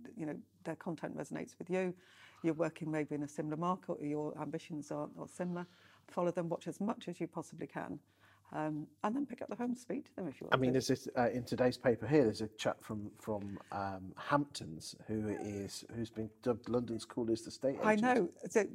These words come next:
Speaker 1: Grant James Bates, who I have to say I'd not, not heard of be-, before, but, uh, yeah, so he's a director at Hamptons, but I would say that is personal branding. And, you know,
Speaker 2: There you go, boys and
Speaker 1: what
Speaker 2: girls.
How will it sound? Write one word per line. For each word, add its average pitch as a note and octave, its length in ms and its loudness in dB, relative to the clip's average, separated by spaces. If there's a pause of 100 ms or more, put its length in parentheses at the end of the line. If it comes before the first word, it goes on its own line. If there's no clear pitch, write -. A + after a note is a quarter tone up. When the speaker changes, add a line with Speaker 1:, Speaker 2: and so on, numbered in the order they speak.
Speaker 1:
Grant B3+ 480 6 (100)
James G#3+ 320 4
Bates, F3 380 2
who G3+ 260 4 (160)
I F#3+ 60 -2
have A#3+ 160 0
to - 60 -12
say G#3+ 100 8
I'd F#3 120 6
not, A3 160 0 (120)
not A3 240 2
heard D#3 220 2
of - 180 -2
be-, D3 160 -2 (180)
before, C#3+ 360 0
but, - 200 2 (220)
uh, F#3 200 4 (240)
yeah, F#3 200 4
so F3+ 280 2 (540)
he's A3+ 300 4
a F#3 60 2
director E3+ 520 -2
at - 80 -8
Hamptons, - 560 -6
but D#3 100 -6
I F3 140 6
would D#3 140 0
say D#3 420 2 (480)
that E3+ 240 0
is - 100 -4
personal - 380 -6
branding. E3 500 -4 (480)
And, E3 320 0 (280)
you F3+ 100 -2
know, E3+ 160 -2 (1120)
Speaker 2:
There - 80 -8
you D2+ 60 -4
go, G2 100 2
boys F#2 240 0
and G#2+ 80 -4
Speaker 1:
what G2+ 60 -2
Speaker 2:
girls. E2 180 -6